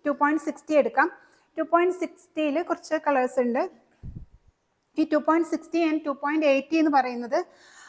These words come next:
അതിൻ്റെ, ആ, നേരിയതിൻ്റെ ലെങ്ത്തിലുള്ള ഡിഫറൻസ് ആണ് ട്ടോ ഈ ടു പോയിന്റ് സിക്സ്റ്റി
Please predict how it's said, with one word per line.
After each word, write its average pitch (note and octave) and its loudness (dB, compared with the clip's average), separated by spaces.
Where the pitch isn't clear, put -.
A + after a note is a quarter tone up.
അതിൻ്റെ, C#4+ 4
ആ, C4+ 6
നേരിയതിൻ്റെ E4 4
ലെങ്ത്തിലുള്ള D4 0
ഡിഫറൻസ് C4 -4
ആണ് B3 2
ട്ടോ B3+ -2
ഈ B3+ 2
ടു C4 -6
പോയിന്റ് C4+ 0
സിക്സ്റ്റി - -10